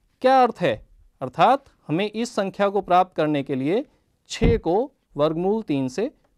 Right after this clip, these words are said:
भाग देना होगा। छः को वर्गमूल तीन से भाग देने पर हमें मिलेगा दो वर्गमूल तीन। अब इन दोनों पदों में बहुत स्पष्ट है कि कोष्ठक के अंदर की संख्या उभयनिष्ठ है।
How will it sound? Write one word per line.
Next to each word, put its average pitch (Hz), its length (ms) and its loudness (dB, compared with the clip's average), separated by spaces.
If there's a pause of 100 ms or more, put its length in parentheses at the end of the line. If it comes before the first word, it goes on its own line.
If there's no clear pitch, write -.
(120)
भाग 233 260 0
देना 247 240 2
होगा। 233 300 2 (800)
छः 262 220 0
को 262 160 6
वर्गमूल 220 440 2
तीन 196 220 -6
से 208 180 -2
भाग 170 280 0
देने 143 260 -2
पर 180 200 0 (380)
हमें 165 200 -2
मिलेगा 139 400 0 (320)
दो 127 180 -4 (100)
वर्गमूल 127 440 -2 (640)
तीन। 131 220 -2 (1040)
अब 269 260 2 (460)
इन 202 180 -4
दोनों 220 340 4
पदों 175 280 2
में 202 280 -2 (880)
बहुत 269 340 0
स्पष्ट 202 420 -4
है 196 160 0
कि 226 200 -4
कोष्ठक 196 440 -4
के 190 100 -2
अंदर 165 260 -2
की 160 120 -6
संख्या 139 420 -6 (300)
उभयनिष्ठ 240 480 -2
है। 226 140 -2